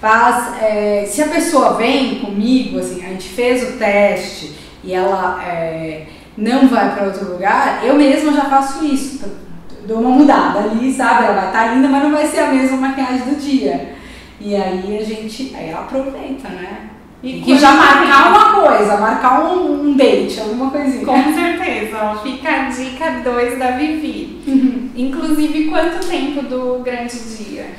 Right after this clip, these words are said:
Speaker 2: Então, se ela vai casar, vamos supor, em outubro.
Speaker 1: Olha, eu faria, eu gosto, eu acho legal uns dez dias antes, porque ela tá mais segura, porque eu acho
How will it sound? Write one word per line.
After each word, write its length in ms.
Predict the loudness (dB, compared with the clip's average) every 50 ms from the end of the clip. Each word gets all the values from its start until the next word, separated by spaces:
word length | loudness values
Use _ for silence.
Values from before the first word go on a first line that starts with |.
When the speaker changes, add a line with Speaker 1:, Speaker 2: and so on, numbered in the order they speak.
| -14 -12
Speaker 2:
Então, 260 | -10 -8 -6 -6 -6 -6 -4
se 60 | -4 -4
ela 280 | -4 -2 -4 -4 -4
vai 200 | -6 -6 -8 -8
casar, 920 | -8 -8 -8 -8 -8 -8 -10 -10 -8 -8 -8 -8 -10 -10 -10 -12 -14 -14 -14 -14 -14
vamos 240 | -14 -14 -12 -14 -14
supor, 400 | -14 -14 -14 -14 -12 -12 -10 -10
em 140 | -8 -6 -6
outubro. 720 | -6 -6 -6 -6 -8 -8 -10 -8 -10 -12 -12 -12 -14 -14 -16 -18 -20 -20 -20 -20 -20 -20 -20 -20 -20 -20 -20 -20 -20 -20 -20 -20 -20 -14
Speaker 1:
Olha, 200 | -10 -8 -8 -6 -6
eu 340 | -6 -4 -4 -4 -4 -6 -6
faria, 360 | -6 -4 -2 0 2 2 2 0
eu 240 | -2 -4 -6 -4
gosto, 560 | 0 0 2 2 0 0 -2 -6 -8 -10 -14 -14 -10 -4
eu 60 | -2
acho 240 | -2 -2 0 -2 -2
legal 420 | -2 0 0 0 0 0 -2 -6 -8 -10 -4 2
uns 160 | 4 4 6 6
dez 280 | 4 4 2 0 0
dias 280 | 0 0 0 0 0 0
antes, 460 | 0 0 0 -2 -4 -6 -6 -8 -8
porque 260 | -10 -10 -6 -4 -2
ela 180 | 0 0 0 0
tá 100 | 0 0 0
mais 260 | 0 0 0 0 0
segura, 540 | -2 -2 -2 -2 0 0 0 0 0 0 -2 -4 -6
porque 240 | -8 -8 -4 -4
eu 180 | -2 0 2 2
acho 300 | 2 2 0 -2 -6